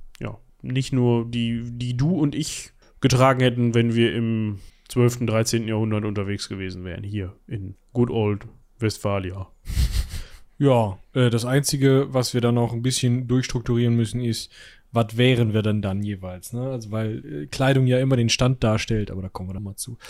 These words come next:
Speaker 2: Aber
Speaker 1: Ja.
Speaker 2: zuerst, wie gesagt, das Lager.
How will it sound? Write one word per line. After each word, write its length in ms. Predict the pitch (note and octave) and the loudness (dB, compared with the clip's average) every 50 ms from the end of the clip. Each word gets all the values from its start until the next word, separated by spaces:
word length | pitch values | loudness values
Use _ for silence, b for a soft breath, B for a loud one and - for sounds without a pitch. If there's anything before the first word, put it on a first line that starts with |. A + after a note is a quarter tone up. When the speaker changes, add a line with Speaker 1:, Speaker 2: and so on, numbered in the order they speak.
| B B B B B B | B B B B B B
Speaker 2:
Aber 60 | A#3 | 4
Speaker 1:
Ja. 100 | B3 - | 4 6
Speaker 2:
zuerst, 500 | - - F3+ D#3+ E3+ E3 F3 - - - - - _ _ _ _ - - _ | 4 2 2 4 4 4 4 2 -2 -6 -14 -20 _ _ _ _ -20 -12 _
wie 180 | E3 B2+ C#3+ | -4 -2 2
gesagt, 440 | C#3 C#3+ A#2+ B2+ C#3+ D#3+ - - - - _ _ | 2 4 4 4 4 2 0 -4 -8 -12 _ _
das 260 | C3+ C#3 C3+ B2+ A2 | -4 -4 -4 -2 -2
Lager. 600 | B2 B2 B2 B2+ C#3 C#3+ B2 A#2 A2 A#2 D#3 - | -2 0 2 2 2 0 -2 -4 -8 -10 -12 -14